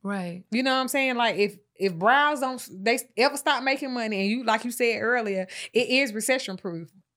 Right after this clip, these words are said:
Speaker 2: Beauty and
Speaker 1: Mm-hmm.
Speaker 2: alcohol is recession-proof.
Speaker 1: Absolutely.
Speaker 2: You gonna get drunk and you gonna be cute.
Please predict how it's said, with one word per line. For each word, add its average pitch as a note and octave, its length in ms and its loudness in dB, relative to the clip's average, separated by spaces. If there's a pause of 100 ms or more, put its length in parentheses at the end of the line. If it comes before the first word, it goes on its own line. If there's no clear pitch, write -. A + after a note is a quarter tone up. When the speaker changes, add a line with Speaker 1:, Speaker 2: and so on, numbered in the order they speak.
(120)
Speaker 2:
Beauty D#4+ 760 2
and A3 100 -2
Speaker 1:
Mm-hmm. A#3+ 180 4
Speaker 2:
alcohol G#3+ 560 2
is F3 180 -4
recession-proof. G3+ 560 -4
Speaker 1:
Absolutely. F#3+ 720 -4
Speaker 2:
You G#3 80 2
gonna A#3 200 2
get A3 140 0
drunk C4+ 420 -2
and G3 100 -2
you A3 80 0
gonna A3 140 0
be G#3+ 80 -2
cute. E3+ 300 -4